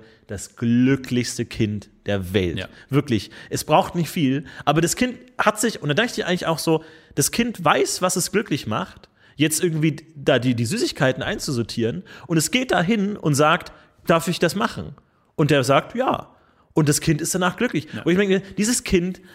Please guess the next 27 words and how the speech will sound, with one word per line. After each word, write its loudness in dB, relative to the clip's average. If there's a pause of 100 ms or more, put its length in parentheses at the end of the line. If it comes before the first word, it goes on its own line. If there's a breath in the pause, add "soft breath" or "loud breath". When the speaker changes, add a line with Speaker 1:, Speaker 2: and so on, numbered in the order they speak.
Speaker 1:
hat 0
mehr 2
verstanden, 0
als -4
ich 0
jemals 2
werde. 0
Speaker 2:
Was 2
Speaker 1:
Dieses 0 (160)
Kind -8
Speaker 2:
macht 0
das 0
Speaker 1:
holt 6
Speaker 2:
Kind 2
Speaker 1:
sich 2
Speaker 2:
heute? 6
Speaker 1:
das, 0
<laughs> 0
das -6
Kind 2
holt 2
sich -4
das, 2
was 2
es -6
glücklich -2
macht -2